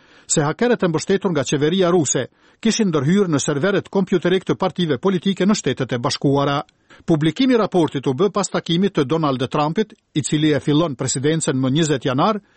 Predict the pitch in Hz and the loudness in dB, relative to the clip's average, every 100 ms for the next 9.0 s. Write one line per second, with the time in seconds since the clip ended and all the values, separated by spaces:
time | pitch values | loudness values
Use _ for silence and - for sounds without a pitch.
0 | _ _ 131 139 175 196 202 190 175 147 | _ _ -2 2 2 2 0 0 0 0
1 | 202 180 196 - 160 170 175 160 135 165 | -2 -4 -8 -2 -2 0 0 0 0 -2
2 | 185 135 180 147 127 180 185 185 - 196 | -2 -2 -2 -2 0 0 0 -2 -2 -2
3 | 170 127 117 - - 139 131 127 123 - | 0 -2 -4 -8 -4 -2 0 0 -2 -8
4 | _ _ _ _ - 175 - 127 170 175 | _ _ _ _ -6 -4 -4 -4 0 0
5 | 151 131 160 151 135 - 170 147 127 139 | 0 0 0 -2 -2 -2 -2 -4 -2 -4
6 | 123 170 160 143 139 120 - 127 190 - | -2 -2 0 0 0 -2 -2 -2 -2 -4
7 | _ - _ 156 147 214 202 180 - 151 | _ -20 _ -2 0 0 -2 -2 -2 -4
8 | - 233 156 156 131 185 - 135 165 117 | 0 0 0 -2 0 -2 -2 -2 0 -2